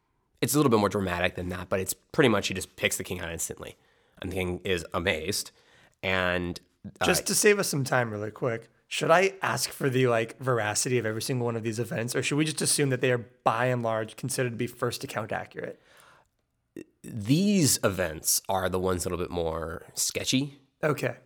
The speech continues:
Speaker 2: okay.
Speaker 1: The next ones are
Speaker 2: 'Cause, like, the prediction stuff is crazy, but the fact
Speaker 1: Yeah.
Speaker 2: that everyone just goes, "No, it, we're pretty sure it happened," is nuts.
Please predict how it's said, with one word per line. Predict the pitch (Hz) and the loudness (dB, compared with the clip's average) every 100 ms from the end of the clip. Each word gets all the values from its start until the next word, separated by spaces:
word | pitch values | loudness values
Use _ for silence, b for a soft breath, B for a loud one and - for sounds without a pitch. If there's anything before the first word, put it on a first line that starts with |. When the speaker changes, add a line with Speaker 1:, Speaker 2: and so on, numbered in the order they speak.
| - | -8
Speaker 2:
okay. | 131 107 | -2 0
Speaker 1:
The | 107 | 2
next | 104 113 139 - | 4 4 4 4
ones | 120 101 92 | 4 4 2
are | - 92 | 2 4
Speaker 2:
'Cause, | 87 | 6
like, | 147 | 6
the | - | 4
prediction | 139 180 247 233 233 | 2 4 6 4 4
stuff | - 185 | 4 2
is | 127 | 0
crazy, | - 190 139 | 2 4 4
but | 117 | 0
the | 117 | -2
fact | 143 139 | -2 2
Speaker 1:
Yeah. | 143 | 2
Speaker 2:
that | |
everyone | 139 147 | 2 2
just | 131 | 2
goes, | 156 123 - - | 2 0 -2 -6
"No, | 226 233 220 - | 2 4 4 0
it, | 190 - | -6 -4
we're | 233 | -2
pretty | 220 381 359 | 0 0 2
sure | 226 | 2
it | 135 | 0
happened," | - 147 147 104 101 | 2 2 2 -4 -8
is | 98 | -6
nuts. | 120 143 104 - | 0 0 0 -6